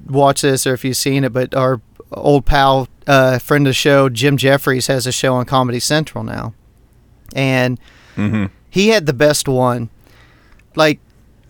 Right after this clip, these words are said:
Speaker 1: his show started that, like, uh, it was just, like, a couple nights after it happened,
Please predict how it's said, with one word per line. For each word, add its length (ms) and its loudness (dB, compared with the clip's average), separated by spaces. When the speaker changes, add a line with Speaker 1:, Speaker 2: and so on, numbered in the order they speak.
Speaker 1:
his 180 2
show 180 4
started 520 2
that, 260 -4
like, 220 -2
uh, 160 0
it 140 -2
was 140 -2
just, 200 -2
like, 180 0
a 60 -6
couple 240 -4
nights 260 -4
after 260 -2
it 40 -2
happened, 400 -6